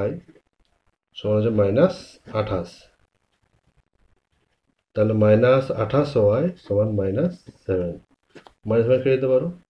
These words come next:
seven by আঠাশ, সাত চারে আঠাশ। বা y সমান কত হচ্ছে? একের চার। তাহলে কত উত্তর হলো আমাদের? নির্ণেয় সমাধান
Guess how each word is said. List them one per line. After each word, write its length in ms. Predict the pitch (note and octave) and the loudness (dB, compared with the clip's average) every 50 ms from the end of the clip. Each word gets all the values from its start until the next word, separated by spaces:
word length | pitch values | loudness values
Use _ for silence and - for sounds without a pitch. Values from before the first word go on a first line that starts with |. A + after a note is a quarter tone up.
| _ _ _ _ - | _ _ _ _ -8
seven 340 | A2 G#2 G2+ G#2+ A#2 B2 C3 B2+ A2+ G2 F#2+ | -6 -4 -2 -2 -2 -2 -2 -4 -4 -2 -2
by 220 | G2 G#2+ B2+ F3 A3 G#3+ - _ _ _ _ _ _ _ _ - - F#2+ | 0 2 2 2 0 -2 -8 _ _ _ _ _ _ _ _ -12 -10 -10
আঠাশ, 360 | F2 - - - F2 D#2+ - - - - _ _ - | -10 -10 -12 -14 -14 -14 -16 -20 -20 -20 _ _ -6
সাত 180 | G#2 F#2+ F2 - - - | -6 -6 -6 -8 -10 -4
চারে 240 | - G2+ G#2 E3 F3+ F3 - _ _ _ - F2 | -4 -2 -2 -2 -6 -8 -10 _ _ _ -14 -14
আঠাশ। 280 | E2+ - - - F2+ - _ _ _ _ _ _ _ _ _ _ _ _ _ _ _ _ - G2 | -14 -12 -14 -20 -20 -20 _ _ _ _ _ _ _ _ _ _ _ _ _ _ _ _ -10 -2
বা 100 | G2 G#2+ A2+ G#2 F#2+ G2 G2 G2 | 0 0 2 2 0 0 -2 -2
y 20 | F#2+ - | -4 -4
সমান 160 | - G2+ G2+ G2+ | -4 -4 -4 -4
কত 100 | F#2+ F#2+ G2+ G2+ | -6 -4 -4 -4
হচ্ছে? 300 | G2+ G#2 - - - E3+ G#3 A3 - _ _ - - - _ _ _ _ _ _ _ _ _ _ _ _ - - F2+ | -6 -6 -10 -4 -2 -2 -2 -2 -4 _ _ -20 -20 -20 _ _ _ _ _ _ _ _ _ _ _ _ -12 -8 -8
একের 280 | F2+ F#2 A2 C3 E3+ F3+ - - - _ _ - - - - | -8 -2 4 4 4 4 2 -4 -18 _ _ -20 -20 -12 -2
চার। 200 | - G#2+ F#2+ F2 E2+ - - _ _ _ _ _ _ - | 0 0 0 0 -4 -8 -18 _ _ _ _ _ _ -12
তাহলে 160 | - G2 G2+ G#2+ | -8 -6 -4 -4
কত 100 | G#2+ A2 B2+ | -2 -4 -4
উত্তর 140 | B2+ - C3+ B2+ | -2 2 2 6
হলো 120 | B2+ C3 C3 | 8 8 8
আমাদের? 240 | C#3 C#3 D3+ E3+ F#3+ - - _ _ _ _ _ _ _ _ _ _ _ - - - _ _ _ _ - G2+ G2 | 8 8 6 4 4 4 -4 _ _ _ _ _ _ _ _ _ _ _ -20 -20 -20 _ _ _ _ -14 -10 -6
নির্ণেয় 640 | G2+ G2+ G#2 G#2 G#2 G#2 G#2+ G#2+ G#2+ G#2+ G#2+ A2 A2+ A2+ A#2 A#2+ B2 C3+ D3+ E3+ F3+ F3 - - _ _ _ _ _ _ _ _ _ _ _ _ _ _ _ _ _ _ _ _ _ _ _ - _ _ _ _ _ _ _ _ _ _ - - | -4 -2 -2 -2 -2 -2 0 0 2 4 4 4 4 4 4 4 4 4 4 2 -2 -4 -6 -16 _ _ _ _ _ _ _ _ _ _ _ _ _ _ _ _ _ _ _ _ _ _ _ -20 _ _ _ _ _ _ _ _ _ _ -18 -8
সমাধান 540 | - A#2 A2+ A2+ A#2+ A#2 G#2 A2 G#2 G2 F2 | -4 -2 2 2 2 4 4 4 4 4 2